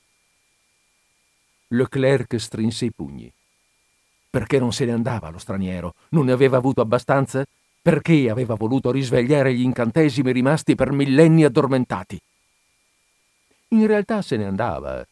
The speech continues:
il conte Mandranico, strascicando la sua gambetta su per il piano inclinato. Nello stesso tempo, Leclerc si accorse che tutt'attorno,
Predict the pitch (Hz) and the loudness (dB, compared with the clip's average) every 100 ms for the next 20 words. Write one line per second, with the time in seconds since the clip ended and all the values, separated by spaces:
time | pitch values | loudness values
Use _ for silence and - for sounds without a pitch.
0 | _ _ 80 - 95 92 82 80 78 80 | _ _ -10 -6 -6 -6 -8 -8 -8 -8
1 | 80 80 - 82 - _ _ _ - - | -10 -12 -12 -12 -14 _ _ _ -14 -8
2 | 147 151 160 165 160 139 123 117 - 123 | -6 -6 -4 -2 0 0 0 -2 -2 -2
3 | 113 127 127 117 127 _ 135 107 98 - | 0 -2 -2 -2 -6 _ -6 -4 -6 -6
4 | 202 - _ 135 123 120 - 98 80 95 | -8 -8 _ -4 -4 -6 -6 -6 -4 -4
5 | 101 104 120 135 95 60 - - _ _ | -4 -6 -6 -6 -8 -10 -20 -20 _ _
6 | _ _ _ _ _ _ _ _ _ _ | _ _ _ _ _ _ _ _ _ _
7 | _ _ _ _ - 107 107 110 - 139 | _ _ _ _ -4 -2 -2 -4 -4 -6
8 | - - 82 71 - 104 _ _ _ _ | -6 -6 -8 -10 -16 -18 _ _ _ _
9 | _ _ - 120 139 160 156 143 - 135 | _ _ -4 -2 2 4 2 -2 -4 -4
10 | - 117 113 - 113 117 - 170 - 143 | 0 2 0 -2 -6 -6 -6 -8 -6 -8
11 | - 90 82 78 76 | -6 -6 -6 -10 -12